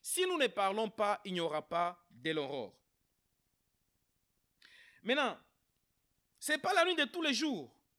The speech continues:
C'est une période. La sentinelle doit reprendre la question, c'est-à-dire ne doit pas dormir.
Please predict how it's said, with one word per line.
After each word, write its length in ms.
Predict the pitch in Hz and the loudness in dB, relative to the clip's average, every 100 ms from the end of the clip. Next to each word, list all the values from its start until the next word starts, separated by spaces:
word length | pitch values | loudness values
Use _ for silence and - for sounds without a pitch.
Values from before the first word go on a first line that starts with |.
| _ _ _ _ _ _ _ _ _ _ - | _ _ _ _ _ _ _ _ _ _ -6
C'est 360 | - 220 - 285 | 2 2 0 -2
une 160 | 240 | -2
période. 600 | 240 196 180 202 160 107 - - - _ _ _ _ _ _ _ _ _ _ _ _ _ _ _ _ _ _ _ - | -2 0 0 0 -2 -6 -14 -20 -20 _ _ _ _ _ _ _ _ _ _ _ _ _ _ _ _ _ _ _ -2
La 140 | 175 | 0
sentinelle 440 | 247 233 240 277 | 0 0 0 0
doit 340 | 208 226 233 226 | 2 2 4 2
reprendre 760 | - 185 180 214 220 214 208 | -2 -4 -4 -4 -2 -4 -4
la 180 | 170 156 | -4 -4
question, 580 | - 151 - 170 170 170 | -6 -8 -8 -8 -10 -10
c'est-à-dire 760 | - 151 139 131 170 165 160 - | -10 -8 -10 -10 -10 -8 -8 -8
ne 180 | 147 175 | -2 -2
doit 400 | 139 160 170 - | 0 0 0 0
pas 320 | 151 156 156 _ - | -2 -2 -6 _ -6
dormir. 680 | 117 135 139 156 120 95 | 0 0 2 0 -2 -6